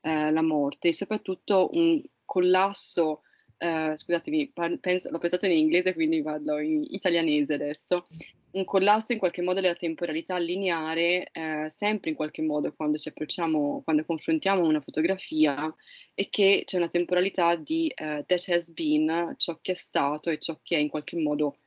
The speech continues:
confluiscono. E, eh, non so cosa ne pensate, sarei molto curiosa di sapere il vostro parere. Io ho anche pensato che questo in qualche modo,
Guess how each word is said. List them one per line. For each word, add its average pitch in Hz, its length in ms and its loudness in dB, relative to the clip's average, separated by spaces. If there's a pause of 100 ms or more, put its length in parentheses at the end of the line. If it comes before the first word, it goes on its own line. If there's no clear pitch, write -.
(120)
confluiscono. 156 920 -2 (480)
E, 185 420 4
eh, 180 400 0 (240)
non 196 160 -2
so 247 140 0
cosa 180 220 2
ne 165 100 0
pensate, 190 300 -4
sarei 160 220 -2
molto 165 280 -2
curiosa 175 320 2
di 156 140 0
sapere 175 320 0
il 151 440 -2
vostro 170 300 -4
parere. 185 380 4
Io 175 180 2
ho 185 40 2
anche 165 200 -2
pensato 180 420 -2
che 165 160 -4
questo 208 260 -4
in 180 100 0
qualche 156 260 0
modo, 180 420 4